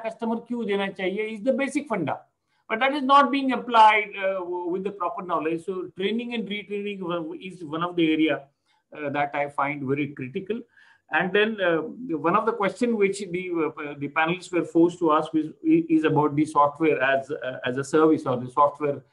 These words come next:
how, how, uh, uh, the obsolescence, uh, in software is, uh, is evaluated. What I feel is that if your technology partner is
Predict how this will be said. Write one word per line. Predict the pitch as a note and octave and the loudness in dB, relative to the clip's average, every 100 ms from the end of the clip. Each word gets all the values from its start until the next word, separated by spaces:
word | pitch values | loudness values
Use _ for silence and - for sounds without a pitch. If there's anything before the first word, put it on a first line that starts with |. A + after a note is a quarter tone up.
| _ _ | _ _
how, | - D#3+ C#3 | 0 2 4
how, | D3 | 6
uh, | E3 E3+ - D3 C#3+ C#3 | 6 4 2 0 -2 -4
uh, | C#3 C3 B2+ | -8 -6 -2
the | D3+ | 0
obsolescence, | D3+ D3+ F#3 F3 F3 D#3+ | 0 0 2 2 0 -2
uh, | D#3+ C#3+ C#3 | -2 -2 -4
in | D3+ D3+ | -6 -6
software | D3 C#3+ C#3 D#3 D3+ | -2 -2 -2 -2 -2
is, | C#3+ C#3 _ _ _ _ - | -2 -4 _ _ _ _ -12
uh, | C3+ B2+ B2+ - - - - | -6 -6 -6 -10 -10 -8 0
is | D#3 D3 | 2 6
evaluated. | D3 C#3+ C#3+ C3+ B2+ B2+ | 8 8 8 6 4 0
What | B2+ D#3+ F#3+ | 2 6 6
I | F#3+ | 6
feel | F3+ G3 G3+ | 4 0 2
is | F#3 | 2
that | D#3+ D#3+ D#3 - _ | 2 0 -2 -14 _
if | - E3+ | -6 -2
your | G3+ G#3 - | 2 0 0
technology | F#3 F3+ G3+ G3 G#3 | -6 -2 -2 0 4
partner | F3+ E3+ F3 F#3 - | 6 4 4 2 2
is | - F3+ F3+ F3 - | 0 4 6 4 -2